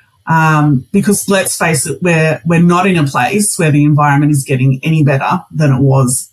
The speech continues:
before. So there's, it's definitely not an end. I would just see it's a reinvigoration,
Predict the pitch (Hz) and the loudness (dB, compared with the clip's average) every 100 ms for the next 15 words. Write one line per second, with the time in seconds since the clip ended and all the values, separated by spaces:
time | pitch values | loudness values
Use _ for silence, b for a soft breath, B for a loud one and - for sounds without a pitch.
0 | 143 143 - 151 135 - - b b b | 0 0 -2 -2 -2 -4 -14 b b b
1 | b - - 156 151 135 - - 185 180 | b -10 -4 0 0 -2 -6 -6 -2 -2
2 | - 165 - 226 269 208 185 175 165 156 | 0 -2 0 -2 0 0 2 2 0 0
3 | 160 240 466 - - B B 202 202 170 | 0 0 -2 -6 -12 B B 0 2 2
4 | 185 185 - 170 156 139 143 175 156 190 | 0 -2 -2 -2 -2 -2 -2 2 2 2
5 | 185 170 143 156 170 151 143 143 - 127 | 2 2 2 2 0 0 -2 -4 -4 -6
6 | 127 | -6